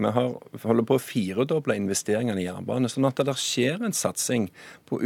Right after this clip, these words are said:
utslippsfrie kjøretøy, på kollektivsatsing i byene.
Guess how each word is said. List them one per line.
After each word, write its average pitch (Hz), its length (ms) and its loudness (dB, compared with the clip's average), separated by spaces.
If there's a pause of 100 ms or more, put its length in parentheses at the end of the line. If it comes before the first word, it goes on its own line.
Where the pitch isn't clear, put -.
utslippsfrie 139 720 -2
kjøretøy, 151 560 0
på - 240 -4
kollektivsatsing 127 920 0
i - 20 -4
byene. 123 460 -2